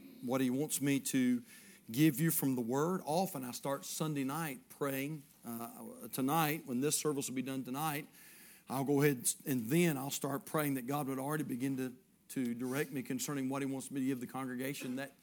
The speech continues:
next week. And, uh, and so I'm gonna be honest, I had two different messages that I was gonna bring today. Uh, two fully developed messages. I, I'll,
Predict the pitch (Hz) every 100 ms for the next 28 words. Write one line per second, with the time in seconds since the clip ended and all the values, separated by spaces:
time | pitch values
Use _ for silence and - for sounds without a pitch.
0 | - - - 139 147 - 127 170 170 -
1 | - - - - - - - - - -
2 | - - 160 165 165 156 151 143 - -
3 | - - - - - _ _ - - 160
4 | - 190 196 196 170 175 202 190 156 160
5 | 165 156 - - 214 190 180 151 165 190
6 | - 131 170 156 135 143 135 143 131 143
7 | 156 175 135 131 123 170 165 _ - -
8 | - - 120 117 - - - - 156 147
9 | 165 156 139 131 147 151 131 147 151 135
10 | 143 147 - 107 123 123 127 127 127